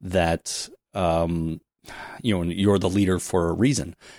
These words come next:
And, and it feels like they're, they're speaking about the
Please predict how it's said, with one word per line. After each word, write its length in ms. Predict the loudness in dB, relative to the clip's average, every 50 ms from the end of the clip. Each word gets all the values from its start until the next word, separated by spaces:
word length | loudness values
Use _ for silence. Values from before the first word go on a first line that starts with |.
| -20 _ _ _ _ _ _ _ _ _ _ _ _ _ _ -4
And, 140 | -4 -4
and 320 | -2 -2 0 2 2 4 2
it 80 | 2
feels 340 | 0 0 2 2 2 2 2
like 240 | 2 2 0 0 -4 -4
they're, 520 | 0 2 4 4 6 6 4 4 2 0 -4 _ _ _ _ _ _
they're 560 | -4 0 2 2 4 4 4 2 2 0 0 -2
speaking 540 | -4 -4 -2 -2 -4 -4 -2 0 2 2 2
about 480 | 2 2 2 2 4 4 4 2 0 -4 _ _ _
the 240 | -4 -4 -4 -4